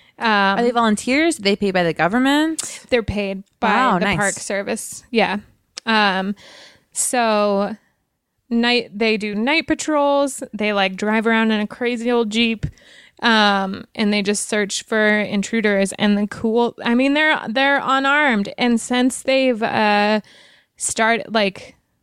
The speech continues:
Speaker 1: since they've started this,
Speaker 2: Mm-hmm.
Speaker 1: um, and it's also kind of a scary thing 'cause usually it's like,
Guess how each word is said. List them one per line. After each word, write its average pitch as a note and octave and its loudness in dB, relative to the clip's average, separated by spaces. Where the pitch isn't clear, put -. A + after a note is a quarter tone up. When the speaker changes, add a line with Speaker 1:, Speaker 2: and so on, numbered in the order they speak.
Speaker 1:
since A3 0
they've G#3+ 0
started F#3+ 2
this, G3+ 2
Speaker 2:
Mm-hmm. A#3 -2
Speaker 1:
um, G3 2
and B3+ 2
it's B3+ 0
also D#4+ 2
kind D#4+ 2
of D4+ 0
a D4+ 4
scary C4 0
thing A#3 0
'cause G3 -4
usually G3+ 0
it's F#3 -2
like, F3+ -2